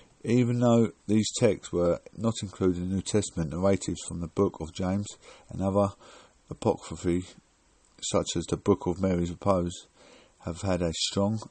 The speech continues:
and lasting influence on perceptions of Mary and the Christian popular culture, including traditions, songs, mystery plays, and art. The existence of these apocryphal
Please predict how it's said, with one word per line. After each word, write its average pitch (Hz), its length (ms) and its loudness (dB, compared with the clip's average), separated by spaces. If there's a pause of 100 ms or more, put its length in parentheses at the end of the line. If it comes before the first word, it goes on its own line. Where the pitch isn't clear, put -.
(180)
and 87 200 -4
lasting 95 400 0
influence 87 420 -4
on 80 160 -10
perceptions - 560 -4
of 80 100 -6
Mary 85 320 -4
and 76 200 -8
the 87 100 -10
Christian 87 680 -6 (440)
popular - 280 -6
culture, 82 520 -6
including 85 480 -2
traditions, 87 540 -4
songs, 101 340 0
mystery 110 280 -2
plays, 90 380 -2
and 87 180 -4
art. 85 220 -2 (840)
The 101 80 -8
existence 95 480 -2
of 92 100 2
these 95 200 4 (680)
apocryphal - 840 -4